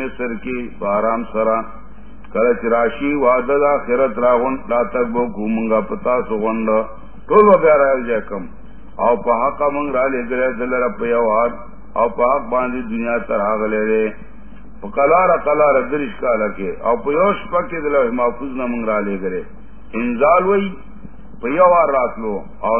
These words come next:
نزل وایي نزول لږ لږ. او نم دی رالېږلی تا لره مونږ زیری ورکوونکی، ویرونکی.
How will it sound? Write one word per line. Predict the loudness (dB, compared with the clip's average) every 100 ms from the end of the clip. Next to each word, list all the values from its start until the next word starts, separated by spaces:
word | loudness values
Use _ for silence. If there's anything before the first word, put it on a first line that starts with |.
| 0
نزل | -2 -2 -2
وایي | -2 -6
نزول | -6 -6 -6 -8 -10 -12 -6
لږ | -6 -4 -6
لږ. | -6 -8 -14 -14 -14 -6
او | -2 0
نم | 0 0
دی | 2 4
رالېږلی | 2 0 0 -2 0
تا | 0 0
لره | 0 0 0
مونږ | -2 -4 -4
زیری | -2 2
ورکوونکی، | 2 2 -2 -4 -4 -2
ویرونکی. | -2 -2 -4 -4 -4 -4 -4